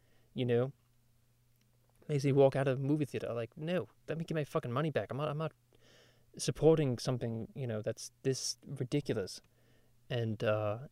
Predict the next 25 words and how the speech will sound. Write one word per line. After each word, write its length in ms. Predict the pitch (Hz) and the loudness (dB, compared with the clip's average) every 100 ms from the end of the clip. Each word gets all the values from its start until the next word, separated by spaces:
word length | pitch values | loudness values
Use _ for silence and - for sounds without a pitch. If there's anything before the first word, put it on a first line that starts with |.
| - | -10
and, 120 | 139 123 - 127 | -8 -8 -8 -10
and, 260 | 123 110 107 _ - | -6 -6 -8 _ -12
you 180 | - 127 | -8 -6
know, 260 | - 139 - _ _ _ | -6 -10 -14 _ _ _
um, 480 | 143 151 160 151 139 - 480 - - - _ - | -8 -6 -4 -6 -8 -12 -20 -20 -20 -20 _ -6
pretty 140 | 180 | 0
much 140 | 185 - | 0 0
unsupportive 800 | 180 175 147 - 175 170 135 127 | 0 0 2 6 6 6 2 4
of 240 | 139 135 | 2 2
the 80 | 135 | 0
story. 240 | - 87 - - - - - | 0 -4 -4 -14 -20 -20 -2
Now, 200 | 180 175 | 2 2
in 100 | - | 2
Saturday 220 | 175 202 190 | 4 6 6
Night 100 | 151 | 6
Fever, 220 | 185 160 | 4 4
the, 180 | 139 135 | 2 -2
they, 120 | - 131 120 - - | 2 2 2 -8 0
they, 120 | 147 131 127 - - - - - - | 2 2 -2 -14 -20 -16 -16 -18 0
that 220 | 156 185 | 4 4
s-, 260 | - - - - 185 | 0 -4 -6 -12 -14
sort 240 | - 170 | 0 2
of 80 | 139 | 2
thing 420 | - 151 139 123 117 - _ _ _ _ _ _ | 4 4 4 0 -4 -12 _ _ _ _ _ _
signified, 800 | - - 175 156 - 143 131 120 | -4 0 2 2 2 4 2 0